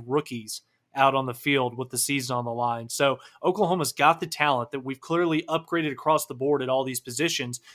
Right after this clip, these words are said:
with this young nucleus of talent that Brent Venables has brought in each of the last two seasons.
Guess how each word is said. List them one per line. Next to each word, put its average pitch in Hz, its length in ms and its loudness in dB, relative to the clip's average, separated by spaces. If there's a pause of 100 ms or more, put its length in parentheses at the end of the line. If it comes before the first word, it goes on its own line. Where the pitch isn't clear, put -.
(140)
with 165 300 0
this 147 240 -2
young 139 460 0
nucleus 143 460 -2
of 123 120 -10
talent 156 380 2
that 123 100 -6
Brent 135 200 -6
Venables 127 320 -6
has 117 100 -10
brought 131 280 0
in 127 200 -6 (260)
each 151 220 -4
of 135 60 -8
the 135 80 -2
last 127 280 -2
two 131 120 -8
seasons. 127 520 -4